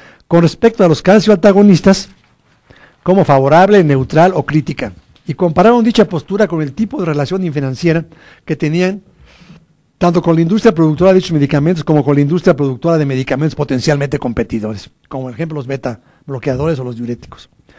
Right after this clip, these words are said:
Encontraron que los autores con una postura favorable, con mayor frecuencia tenían alguna relación comercial con los laboratorios productores de los medicamentos que quienes no avalaban la seguridad de dichos fármacos. La estadística es significativa.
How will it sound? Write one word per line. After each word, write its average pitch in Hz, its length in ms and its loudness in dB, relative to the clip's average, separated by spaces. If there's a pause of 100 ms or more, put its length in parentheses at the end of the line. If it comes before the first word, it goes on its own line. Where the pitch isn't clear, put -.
(400)
Encontraron 190 440 0
que 202 100 0
los 180 120 0
autores 165 400 0
con 185 80 -2
una 202 160 2
postura 185 340 0
favorable, 147 680 2 (400)
con 156 120 -2
mayor 180 200 2
frecuencia 196 460 0
tenían 180 260 0
alguna 202 280 0
relación 170 380 0
comercial 160 480 0
con 165 140 -2
los 139 80 -2
laboratorios 143 420 -4
productores 160 460 -4
de 160 60 -2
los 147 80 -4
medicamentos 160 680 -2 (400)
que 170 140 0
quienes 165 260 2
no 190 120 4
avalaban 185 440 6
la 156 120 2
seguridad 151 280 0
de 156 40 4
dichos 143 180 -4
fármacos. 165 300 -2
La 135 120 0
estadística 143 540 -4
es 135 60 -6
significativa. 131 720 -10